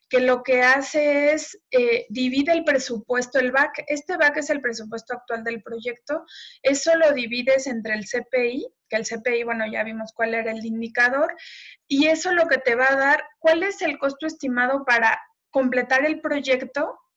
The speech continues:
dado estos retrasos que se han dado, ¿no? Dado, dado ese indicador de desempeño de,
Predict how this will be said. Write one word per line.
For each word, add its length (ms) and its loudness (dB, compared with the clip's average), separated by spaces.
dado 760 2
estos 400 0
retrasos 640 2
que 140 -4
se 180 -6
han 180 -2
dado, 340 -2
¿no? 320 -16
Dado, 360 4
dado 300 2
ese 200 -2
indicador 680 -2
de 100 2
desempeño 680 -4
de, 120 -4